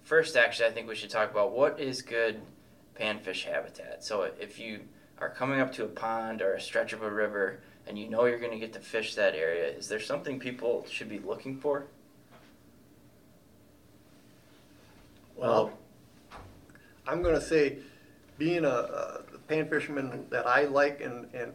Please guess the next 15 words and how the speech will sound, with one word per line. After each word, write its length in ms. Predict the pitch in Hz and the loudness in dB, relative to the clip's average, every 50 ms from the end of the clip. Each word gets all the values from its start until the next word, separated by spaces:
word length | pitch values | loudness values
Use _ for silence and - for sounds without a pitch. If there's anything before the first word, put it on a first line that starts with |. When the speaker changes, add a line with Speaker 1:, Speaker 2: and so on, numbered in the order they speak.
| - - - | -14 -8 -2
Speaker 2:
I 140 | - 156 170 | 0 0 2
concentrate 760 | 165 - - 156 147 151 151 - 139 135 - 147 143 139 139 | 2 2 4 4 4 4 4 0 -4 -4 -2 -2 0 0 -2
on 240 | - 123 120 117 117 | -2 -4 -6 -6 -6
green 360 | 117 123 131 139 139 131 127 | -6 -2 0 2 2 0 0
weeds, 520 | 117 117 113 110 110 107 107 - - - - - - - | -2 -4 -4 -6 -8 -10 -14 -16 -16 -18 -18 -16 -12 -8
um, 380 | 113 113 110 110 110 110 - | -6 -4 -4 -4 -6 -6 -6
weed 220 | 131 139 143 147 135 | -4 -4 -2 2 4
edges, 600 | 135 135 139 135 131 135 139 131 127 - - - - | 4 4 4 4 2 2 0 0 0 -4 -10 -12 -10
weed 260 | 127 139 143 151 139 | -6 -4 -2 -2 -2
holes, 640 | 117 123 135 131 135 135 135 131 135 131 - - - - - - - - - - - - 127 | 0 0 2 2 4 2 2 2 0 -6 -8 -14 -18 -20 -20 -20 -20 -20 -20 -20 -20 -14 -10
um, 360 | 123 117 113 113 117 117 - - | -6 -6 -4 -6 -6 -8 -4 0
openings 480 | 143 139 139 - 156 147 139 131 - 139 | 0 0 2 2 2 2 2 2 2 0
in 100 | 131 131 | 0 0
the 60 | 127 | 0
weeds, 500 | 120 127 135 135 135 131 135 135 - | -2 -2 -2 -2 -2 -2 -4 -6 -8